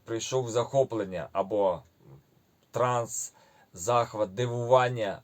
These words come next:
піднесення. Все це може означати, або самозабуття. І ось Петро в такому стані, він побачив певне видіння. І важко, м, напевне, означити, в якому стані він був,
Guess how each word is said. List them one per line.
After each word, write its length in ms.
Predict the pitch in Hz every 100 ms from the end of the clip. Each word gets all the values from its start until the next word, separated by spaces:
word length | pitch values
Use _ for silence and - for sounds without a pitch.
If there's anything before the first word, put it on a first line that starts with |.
| _
піднесення. 760 | - 117 127 127 123 107 101 85 - _ _ _
Все 160 | - 127
це 140 | 135
може 240 | 127 117
означати, 480 | 117 117 110 113 -
або 200 | 107 135
самозабуття. 880 | 131 135 127 123 120 131 123 107 - - - -
І 80 | 107
ось 140 | 117 -
Петро 520 | 131 131 151 170 156
в 120 | -
такому 340 | 135 131 131
стані, 520 | 127 147 151 156 147 - - -
він 180 | 110 123
побачив 600 | 127 120 139 143 147 135 - _ -
певне 380 | 117 120 120
видіння. 540 | 117 120 113 98 76 - _ _ _ _ _ _ _
І 420 | 107 110 110 107 104
важко, 320 | 143 151 139
м, 640 | 117 95 85 110 107 - 107
напевне, 600 | 110 131 127 135 110 - _ _ _ _
означити, 760 | 107 113 139 139 135 131 131 110 - _
в 20 | 110
якому 320 | 117 131 123
стані 400 | - 120 123 110
він 200 | 113 117
був, 300 | 151 143